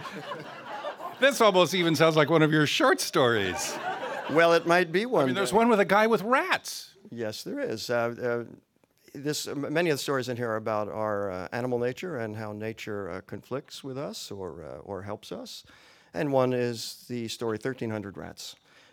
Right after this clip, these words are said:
Speaker 2: And in short, uh, in my telling, a guy is a widower. He, uh, he's very distraught. And all his friends say, "Well, you gotta get a dog or a cat." But no, he's allergic. So he listens to them, and finally he gets a, a python.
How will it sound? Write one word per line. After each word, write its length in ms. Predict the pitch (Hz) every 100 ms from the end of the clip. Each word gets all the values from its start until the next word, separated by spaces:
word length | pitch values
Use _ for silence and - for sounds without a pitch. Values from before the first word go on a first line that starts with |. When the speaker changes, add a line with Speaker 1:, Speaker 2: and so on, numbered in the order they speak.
| -
Speaker 2:
And 160 | 123
in 120 | 139
short, 360 | 185 117 110 147 _ _ _ _ _ _ -
uh, 440 | 110 110 110 107
in 140 | 107 107
my 120 | 113
telling, 420 | - 104 120 185 - _ _ -
a 60 |
guy 200 | 98 90
is 140 | 101 110
a 60 |
widower. 500 | 110 113 143 175 180
He, 340 | 143 101 95 87
uh, 360 | 58 57 55 -
he's 220 | 55 -
very 240 | - 60
distraught. 540 | 95 113 - 117 151 180 _ _ _ _ _ -
And 120 | 165
all 120 | 120
his 100 | 123
friends 340 | - 113 110 -
say, 100 | 127
"Well, 140 | 233
you 60 | -
gotta 200 | 101 95
get 160 | 101
a 60 | 85
dog 420 | - 92 104 95
or 100 | 85
a 60 | 85
cat." 400 | - 95 95 _ _
But 120 | - 226
no, 160 | 269
he's 100 | 127
allergic. 480 | 165 247 214 - - _ _ _ _ -
So 180 | 233
he 220 | 233 277 262
listens 360 | 262 - 214
to 100 | -
them, 160 | 170 160
and 100 | 151
finally 320 | - 143 143
he 140 | 143 131
gets 500 | 110 110 - - - _ _ _ _ _ _ _ _ _ _
a, 120 | 123 131 -
a 80 | 151
python. 500 | - 254 - -